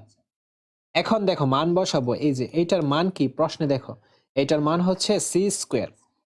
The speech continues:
সি স্কয়ার দিলাম, উপরে কি আছে? কিউব আছে না? এই যে কিউবটা। আচ্ছা, মাইনাস থ্রি, এই যে দেখো এ স্কয়ার বি স্কয়ার একসাথে করলাম, আর এ স্কয়ার প্লাস বি স্কয়ার এর মান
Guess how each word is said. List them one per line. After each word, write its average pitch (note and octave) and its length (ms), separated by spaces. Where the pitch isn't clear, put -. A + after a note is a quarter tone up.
সি - 200
স্কয়ার D#3+ 400
দিলাম, B2 260
উপরে F#3+ 360
কি - 220
আছে? D3+ 300
কিউব D3+ 320
আছে D#3 240
না? D#3+ 140
এই C3+ 100
যে C3 120
কিউবটা। C#3+ 460
আচ্ছা, C3 280
মাইনাস C3+ 500
থ্রি, G#3 200
এই - 80
যে E3+ 60
দেখো E3+ 240
এ G#3 120
স্কয়ার G3 500
বি D#3+ 220
স্কয়ার F3+ 300
একসাথে F3+ 380
করলাম, G3+ 400
আর C3+ 120
এ D#3 220
স্কয়ার G3 300
প্লাস F3+ 220
বি D3+ 160
স্কয়ার G3 280
এর F3 60
মান E3+ 180